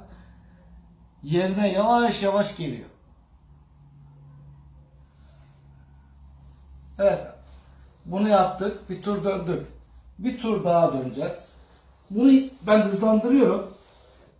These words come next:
Bunu bu şekilde döndüğünüzü kabul edin.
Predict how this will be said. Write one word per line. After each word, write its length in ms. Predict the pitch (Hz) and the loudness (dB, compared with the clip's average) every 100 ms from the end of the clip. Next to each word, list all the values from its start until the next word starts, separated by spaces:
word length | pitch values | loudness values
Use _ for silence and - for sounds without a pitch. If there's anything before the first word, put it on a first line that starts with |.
| _ _ _ - | _ _ _ -18
Bunu 480 | 175 175 202 220 226 | -16 -8 -2 0 0
bu 80 | |
şekilde 600 | - 226 220 208 196 180 | 0 0 0 0 0 0
döndüğünüzü 540 | 202 196 185 196 185 196 | 2 2 2 0 0 -2
kabul 280 | 180 156 147 | -2 -2 0
edin. 460 | 160 196 214 160 | 0 0 0 -6